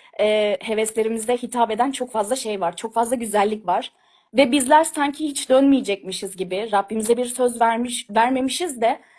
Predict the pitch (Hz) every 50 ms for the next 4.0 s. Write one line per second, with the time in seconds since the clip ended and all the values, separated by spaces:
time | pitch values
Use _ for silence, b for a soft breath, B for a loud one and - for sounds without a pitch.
0 | b b b b 208 214 226 226 226 226 226 _ _ - 294 285 - 494 - 480
1 | 427 403 415 - 339 330 269 254 330 269 233 277 294 285 302 320 339 349 330 330
2 | - 262 254 254 262 294 359 381 294 254 277 269 320 320 311 330 247 277 311 320
3 | 320 285 233 180 190 180 - - 190 - - 185 175 185 - 185 208 269 339 349